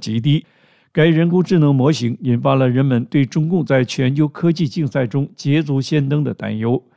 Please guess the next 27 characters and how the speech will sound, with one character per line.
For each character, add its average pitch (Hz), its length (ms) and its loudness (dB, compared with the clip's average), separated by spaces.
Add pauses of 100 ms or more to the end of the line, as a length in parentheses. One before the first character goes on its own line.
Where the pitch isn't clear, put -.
(260)
目 156 140 2
前， 135 280 0 (280)
英 156 180 4
国 139 140 4
官 135 200 2
员 123 160 2
正 160 160 0
在 135 140 2
审 110 240 -6
查 127 160 0
DeepSeek 143 640 0
应 147 220 2
用 113 160 2
程 120 260 -4
序 139 320 0
对 135 220 4
国 123 160 0
家 120 160 0
安 156 180 -2
全 123 180 -4
的 117 80 0
影 104 240 -6
响。 - 240 -6 (360)
凯 143 160 0
尔 151 120 4
表 127 220 -2
示， 139 320 -4